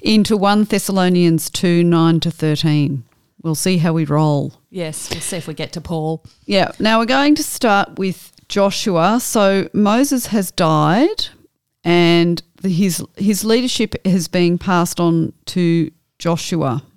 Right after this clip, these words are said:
Speaker 1: This is a passage pregnant with, um, difficult themes in
Speaker 2: Mm.
Speaker 1: general of colonisation and violence and invasion implied in this particular passage.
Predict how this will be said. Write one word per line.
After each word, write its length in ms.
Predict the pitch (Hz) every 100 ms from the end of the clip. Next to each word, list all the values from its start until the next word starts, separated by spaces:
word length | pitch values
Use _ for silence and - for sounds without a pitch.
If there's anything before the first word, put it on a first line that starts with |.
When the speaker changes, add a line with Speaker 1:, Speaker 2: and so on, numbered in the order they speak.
| _ _ _ - - - - _ _ _ _ _ -
Speaker 1:
This 180 | 277 330
is 100 | 320
a 60 |
passage 720 | 277 233 208 202 175 160 - - _ _
pregnant 600 | - 277 262 247 214 - -
with, 520 | 180 202 196 - - - 170
um, 600 | 175 170 165 165 165 143 - - - _ _ - - - - -
difficult 440 | - 262 - 202 -
themes 640 | - 175 208 320 392 - - _ _ _ -
in 180 | 220 202
Speaker 2:
Mm. 20 |
Speaker 1:
general 640 | 190 190 208 359 453 - -
of 300 | 180 165 - -
colonisation 1080 | - 208 196 180 170 170 175 - 185 175 175
and 420 | - 175 165 165
violence 580 | 160 165 170 165 156 190
and 80 | 175
invasion 760 | 170 156 160 160 165 165 175 - _ _
implied 760 | 233 233 - 202 180 156 165 214
in 220 | 202 190
this 140 | 190
particular 420 | - 180 165 165 143
passage. 560 | 160 147 - 226 -